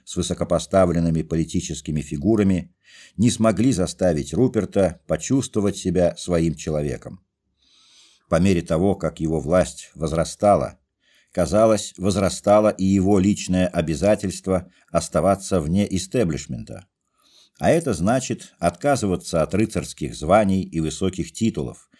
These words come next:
если таковые предлагались, и выпускать фильмы и телепрограммы, идущие вразрез с традиционными взглядами,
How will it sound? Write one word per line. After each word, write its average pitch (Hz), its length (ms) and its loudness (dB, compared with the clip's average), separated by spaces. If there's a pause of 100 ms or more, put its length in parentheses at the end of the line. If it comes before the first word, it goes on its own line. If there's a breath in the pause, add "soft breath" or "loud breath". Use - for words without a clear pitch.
(220 soft breath)
если 82 280 -2
таковые 82 500 2
предлагались, 78 800 -6 (400 soft breath)
и 98 100 0
выпускать 123 540 0
фильмы 110 460 2
и 92 140 -4
телепрограммы, 82 880 -2 (180)
идущие 131 600 2
вразрез 95 720 0
с - 120 -14
традиционными 101 840 2
взглядами, 87 720 -4